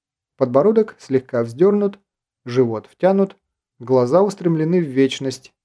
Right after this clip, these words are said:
и одновременно сфокусированы на переносице начальника школы. Начальник комплекса тренажеров, командир-капитан Сатрамай, который и был виновником появления Берса в этом кабинете, и в данный момент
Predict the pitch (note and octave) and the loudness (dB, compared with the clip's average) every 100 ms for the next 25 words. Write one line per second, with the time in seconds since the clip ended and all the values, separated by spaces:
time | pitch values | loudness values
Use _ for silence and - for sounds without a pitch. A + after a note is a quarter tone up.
0 | _ B2+ A#2+ B2 A#2 C3+ E3 E3 - C3+ | _ -4 -4 -4 -4 -4 -4 -6 -6 -8
1 | C3 - E3+ E3 E3 D#3+ B2+ B2+ A#2 B2 | -8 -6 -2 -2 -2 -4 -4 -4 -4 -6
2 | B2+ C3+ C3+ B2 C3 B2 G#2+ A2 - - | -10 -8 -8 -6 -8 -8 -10 -12 -14 -14
3 | - B2 G#2 - _ _ _ _ _ _ | -8 -8 -8 -16 _ _ _ _ _ _
4 | _ _ - B2+ C3 C3+ A#2+ A#2 _ C3 | _ _ -12 -6 0 0 0 -10 _ -4
5 | A#2+ A#2 A#2 A#2+ B2 B2 B2+ F3+ F3+ - | -4 -6 -8 -8 -8 -6 -2 0 0 0
6 | D#3+ E3+ E3 D#3 D3+ D3 D3 C#3+ - B2+ | -2 0 -2 -4 -6 -4 -2 -2 -4 -8
7 | A#2+ A#2+ D#3 F#3 - _ _ _ _ - | -6 -2 0 0 -4 _ _ _ _ -10
8 | D3+ F3 E3+ F#3+ F3 F3 B2+ A#2 C3+ C3 | -2 0 0 0 0 2 2 2 2 2
9 | A#2+ A#2+ B2 A#2+ B2+ B2+ C3 A#2+ A#2+ B2 | 0 -4 -6 -2 0 2 0 -2 -2 -2
10 | A#2+ - A#2 A#2 A#2+ A2+ B2 D3 F#3+ G3 | -2 -4 -6 -6 -8 -10 -8 -2 -2 0
11 | F#3 - _ _ _ _ B2+ C3+ B2+ F3+ | -2 -4 _ _ _ _ 0 0 2 0
12 | G#3+ G3+ F3+ E3+ F3+ G3 | 0 0 0 2 2 0